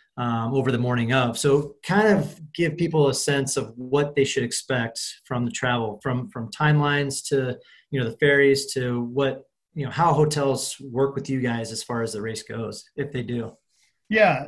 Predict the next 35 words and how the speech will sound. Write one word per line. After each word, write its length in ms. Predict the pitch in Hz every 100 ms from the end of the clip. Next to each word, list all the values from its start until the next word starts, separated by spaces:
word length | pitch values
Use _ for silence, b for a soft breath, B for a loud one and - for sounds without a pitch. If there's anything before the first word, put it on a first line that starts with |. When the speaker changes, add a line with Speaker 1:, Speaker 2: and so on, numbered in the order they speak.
| -
Speaker 2:
uh, 180 | 160 160
no, 160 | 175
that's 220 | 175 170 -
a 40 |
good 160 | 165 147
question. 580 | 156 143 151 120 139 -
So 240 | 190 156
Catalina 440 | 147 202 233 214
Island's 360 | 160 151 156 143
located 420 | 143 143 139 131
twenty-two 380 | - 143 139 151
miles 340 | 135 127 120
off 260 | 123 120 -
of 260 | 123 110 107 _ -
Long 280 | 131 120 110
Beach, 340 | 98 - - _ _ _ 120
L 180 | 113
A 60 | 104 104 107
area. 320 | 98 95 - _ _ _ _ -
The 100 | 120
best 420 | 165 175 170 180
way 180 | 170 160
to 80 |
get 280 | 143 135 131
there 160 | 139 127
is 100 | 123
on 140 | 120
the 80 | 120
Catalina 520 | - 127 123 120 113
Express. 600 | 107 - - - - - -
It's 140 | - 165
not 180 | 185
the 100 | 185
only 240 | 143 139 127
way, 260 | 101 104